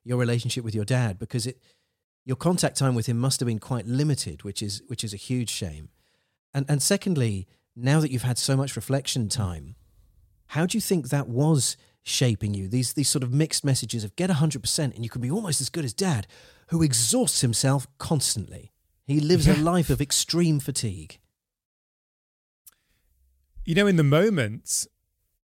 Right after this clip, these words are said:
Speaker 2: you don't think anything because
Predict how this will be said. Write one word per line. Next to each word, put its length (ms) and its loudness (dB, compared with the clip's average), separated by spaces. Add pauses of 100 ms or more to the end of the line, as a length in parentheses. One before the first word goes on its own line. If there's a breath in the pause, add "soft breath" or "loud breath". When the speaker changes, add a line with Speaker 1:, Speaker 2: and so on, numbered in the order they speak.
(520)
Speaker 2:
you 120 -4
don't 180 2
think 160 0
anything 480 -4
because 640 -2